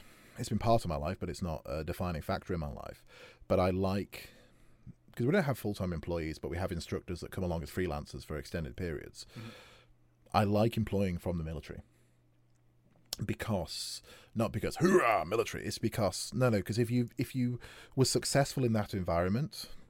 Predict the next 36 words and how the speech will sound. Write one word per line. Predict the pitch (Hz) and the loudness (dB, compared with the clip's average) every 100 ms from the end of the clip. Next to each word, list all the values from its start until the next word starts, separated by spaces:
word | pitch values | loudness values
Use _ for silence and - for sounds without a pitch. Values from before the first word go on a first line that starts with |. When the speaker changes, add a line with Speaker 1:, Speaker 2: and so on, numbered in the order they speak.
| _ _ _ - | _ _ _ -8
Speaker 1:
to | - | -2
a | 98 | -2
point, | - 98 135 - | 0 0 0 0
and | 92 | -4
particularly | - 139 - | -2 0 0
if | 104 | 0
it's | 101 - - | -2 -6 -10
from | - 95 | -6 -4
certain | 101 95 87 | -2 -2 -4
trades, | - 87 67 60 - | -4 -4 -4 -8 -8
but | 78 - - - - - - | -8 -8 -14 -20 -20 -20 -12
if | - | -4
you | 117 | 0
were | 107 | 0
success-, | - - 123 120 - - | -2 0 0 0 -6 -12
successful | - 113 - 131 - | -4 0 2 2 4
in | 117 | 2
that | 104 92 | 2 0
environment, | 95 95 92 80 58 | -2 0 -2 -4 -6
you | 90 95 92 92 92 90 - | -4 -2 -2 -2 -4 -6 -12
had | - - 107 | -12 -4 -2
a | |
certain | 101 - 107 101 | -2 0 0 0
way | 92 | 0
of | 87 | -2
thinking | - 95 90 87 | -2 -4 -2 -4
about | 73 67 - | -4 -4 -6
things, | 50 - - - - - | -10 -10 -14 -14 -20 -12
Speaker 2:
Mm-hmm. | 117 | -6
Speaker 1:
a | |
certain | - 101 95 | -2 0 0
way | 87 | -2
of | 80 | -2
problem | 82 - 69 | -4 -4 -6
solving. | - 50 - - - - - - - - - | -8 -8 -12 -18 -20 -20 -20 -20 -20 -18 -2
And | 92 90 87 87 85 80 | 2 2 2 2 0 -2